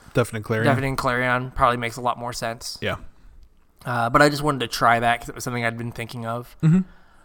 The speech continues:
Speaker 1: Well, I mean, you still have access to Flame Sweep, right?
Speaker 2: You do. So that is an option as well.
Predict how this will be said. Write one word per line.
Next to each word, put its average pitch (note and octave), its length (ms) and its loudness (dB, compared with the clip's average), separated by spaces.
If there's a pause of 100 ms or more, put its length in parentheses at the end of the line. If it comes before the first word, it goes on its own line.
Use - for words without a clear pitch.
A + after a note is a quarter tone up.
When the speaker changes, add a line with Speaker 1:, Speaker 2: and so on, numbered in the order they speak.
(140)
Speaker 1:
Well, A3 140 8
I F3 60 8
mean, F3+ 140 6
you F#3 80 6
still F3+ 200 4
have C3+ 160 4
access A#2+ 460 0
to G2+ 120 -6
Flame A#2+ 240 0
Sweep, G#2 340 -6
right? A2+ 180 -6 (260)
Speaker 2:
You A#3+ 100 4
do. D3+ 260 4 (520)
So - 120 0
that D#3 140 6
is D3 120 2
an C#3+ 80 0
option A#2+ 280 2
as A#2 160 -6
well. A#2 260 -6